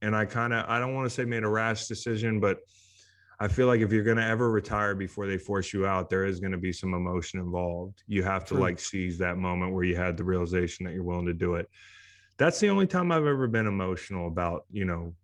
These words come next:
Speaker 1: making a decision. Otherwise, I try to do it the way you described.
Speaker 2: Yeah. With, um, in terms of when you were at U V A, um, you know, I think for a lot of,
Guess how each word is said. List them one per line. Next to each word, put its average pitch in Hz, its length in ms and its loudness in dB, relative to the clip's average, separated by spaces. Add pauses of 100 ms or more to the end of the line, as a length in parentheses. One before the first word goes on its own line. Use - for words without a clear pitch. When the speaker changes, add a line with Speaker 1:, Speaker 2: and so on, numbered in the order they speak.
(160)
Speaker 1:
making 92 360 0
a 87 60 -2
decision. 87 540 -2
Otherwise, 87 600 -2
I 95 80 -8
try 95 200 -6
to 87 80 -2
do 90 140 -4
it 82 60 -6
the 90 60 -6
way 87 140 -2
you 92 100 -2
described. 87 480 -10 (340)
Speaker 2:
Yeah. 135 280 -6 (600)
With, 139 320 -6
um, 113 400 -4 (760)
in 139 140 -2
terms 151 320 -4
of 127 360 0
when 139 140 0
you 135 80 2
were 131 80 2
at 147 140 0
U 143 140 2
V 120 220 0
A, 113 340 -4 (200)
um, 107 420 -4 (380)
you 135 180 -2
know, 107 200 -4 (100)
I 131 80 -2
think 135 180 -2
for 127 120 -4
a - 20 -2
lot 117 220 -2
of, - 280 -8